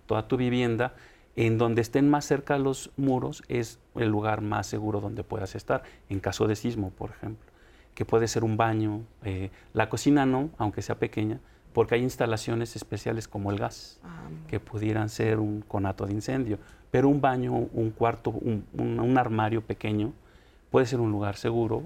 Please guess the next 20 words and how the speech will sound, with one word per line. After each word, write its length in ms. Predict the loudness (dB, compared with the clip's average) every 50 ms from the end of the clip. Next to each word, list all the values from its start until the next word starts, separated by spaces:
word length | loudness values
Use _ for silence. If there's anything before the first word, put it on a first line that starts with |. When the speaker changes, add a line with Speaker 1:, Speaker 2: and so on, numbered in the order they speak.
| -6
Speaker 1:
de, 440 | -6 -4 -4 -2 -4 -4 -6 -8 -10 -12 -18 -20 -20 -20 -20 -20 -16 -8
donde 560 | -4 -2 -2 0 0 0 0 0 -2 -2 -4 -8 -10 -8
pudiéramos 460 | -4 -2 0 0 0 0 0 -2 -2 -2
resguardarnos 760 | -4 -4 -2 -2 -4 -2 0 0 -2 -2 -2 -4 -8 -8 -10
en 60 | -14
caso 280 | -12 -12 -12 -12 -10 -12
de, 120 | -14 -16 -18 -20 -20 -16 -8 -6 -6
Speaker 2:
Ok. 80 | -4
Speaker 1:
de 100 | -2 -2
un 100 | -2 -2
sismo. 380 | -2 -4 -4 -4 -2 -4 -4 -6 -8 -14 -20 -8 _
Eso 200 | -4 -2 0 2
en 60 | 2
una 160 | 4 4 4 2
vivienda, 420 | 2 2 2 2 2 2 2 2
en 80 | 2 4
un 120 | 6 6
edificio 720 | 4 4 2 0 -2 -2 -4 -2 0 2 4 4 4 2 0 -4 -12 -20 -20 -20 _ -2
más 280 | 2 2 2 2 2 2
alto, 400 | 2 0 0 -2 -6 -6 -6 -6